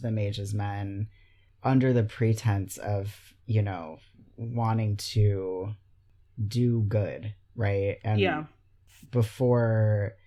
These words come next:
Speaker 1: before things escalated to this point, I think the mage was better at selling people on sort of his idealistic, "I'm just, like, making reforms that make things, like, more equal."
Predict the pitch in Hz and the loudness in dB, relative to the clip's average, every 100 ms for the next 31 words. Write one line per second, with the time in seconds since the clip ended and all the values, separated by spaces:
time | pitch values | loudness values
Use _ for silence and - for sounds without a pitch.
0 | _ _ _ 135 131 - 185 175 139 - | _ _ _ 0 2 2 2 4 2 4
1 | 123 - 113 107 104 104 104 98 95 - | 0 2 2 4 2 0 0 -2 -4 -6
2 | - 123 107 87 107 113 110 110 107 101 | 0 4 4 2 0 0 0 2 2 2
3 | 101 - - - - - - - 107 113 | 0 -2 -4 -14 -12 -8 -8 -8 -2 2
4 | 107 98 113 104 104 98 95 98 95 - | 4 2 2 4 4 4 0 -4 -4 -6
5 | - 101 95 90 95 90 - 82 80 78 | 0 0 0 -4 -6 -8 -8 -8 -8 -8
6 | - 101 95 90 82 78 107 - - - | -6 -4 -4 -6 -10 -12 -14 -14 -20 -20
7 | _ _ - - 104 98 107 95 - - | _ _ -10 -2 0 2 2 0 -6 0
8 | 104 98 110 101 95 92 95 - 107 98 | 2 2 0 -2 -2 -4 -6 -6 -6 -4
9 | 92 - - - _ _ _ - 107 110 | -6 -14 -20 -20 _ _ _ -4 0 0
10 | 123 - 131 127 127 139 135 135 - 143 | -2 -2 -2 0 0 -2 -2 -4 -2 0
11 | 131 123 117 110 110 110 113 117 123 117 | 0 0 -2 -4 -4 -2 0 -2 -4 -4
12 | 117 113 117 117 127 117 107 104 101 101 | 0 0 0 -2 -4 -4 -2 0 2 0
13 | 104 | -2